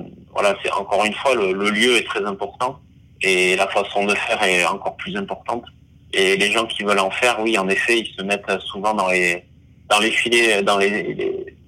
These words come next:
les parcs de grossissement des, des thons, euh, euh,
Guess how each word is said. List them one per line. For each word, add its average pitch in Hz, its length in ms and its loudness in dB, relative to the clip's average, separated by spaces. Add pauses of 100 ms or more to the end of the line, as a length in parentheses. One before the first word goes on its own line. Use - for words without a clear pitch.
(180)
les 98 100 -2
parcs - 280 0
de 107 60 -2
grossissement 110 640 -4
des, 98 180 4
des 98 200 0
thons, 113 380 2
euh, 87 140 0 (800)
euh, 87 340 -2